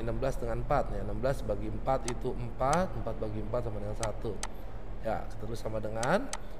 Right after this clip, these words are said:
satu kali satu, satu kali empat sama dengan empat. Bawahnya berarti tinggal angkanya satu kali dua, dua kali satu sama dengan dua. Empat per dua sama dengan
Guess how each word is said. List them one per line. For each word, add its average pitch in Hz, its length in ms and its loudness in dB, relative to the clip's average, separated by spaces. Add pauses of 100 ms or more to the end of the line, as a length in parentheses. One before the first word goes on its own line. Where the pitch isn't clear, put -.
(180)
satu 147 720 2
kali 110 320 0
satu, 110 320 0
satu 156 560 0
kali 113 320 0
empat 113 480 0
sama 110 80 -4
dengan 104 320 -6
empat. 110 320 -2
Bawahnya 104 400 -2
berarti 113 320 -2
tinggal 117 400 -2
angkanya 113 400 -2
satu 117 240 -2
kali 113 240 -2
dua, 110 240 -2
dua 113 320 0
kali 110 160 -2
satu 151 400 -4 (560)
sama 98 160 -4
dengan 110 160 -2
dua. 107 400 -2
Empat 120 400 -2
per 117 160 -2
dua 113 480 0
sama 101 400 -2
dengan 101 320 0